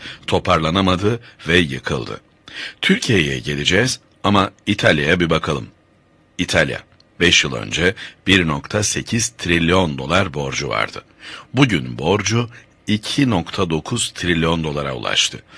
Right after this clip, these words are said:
Bu borcun iki trilyon doları bankalara. İtalya'nın her yirmi dört saatte borcu bir milyon eurodan fazla artıyor. Buna karşı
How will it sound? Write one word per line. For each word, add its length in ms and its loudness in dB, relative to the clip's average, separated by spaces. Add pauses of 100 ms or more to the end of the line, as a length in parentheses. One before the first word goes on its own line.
(320)
Bu 120 6
borcun 440 2 (280)
iki 280 0
trilyon 600 -2
doları 400 4 (280)
bankalara. 600 -2 (640)
İtalya'nın 640 2 (200)
her 240 2
yirmi 380 0
dört 240 2
saatte 580 -4
borcu 600 0
bir 200 -2
milyon 520 -2
eurodan 400 -2
fazla 420 0
artıyor. 580 -8 (540)
Buna 200 4
karşı 520 -2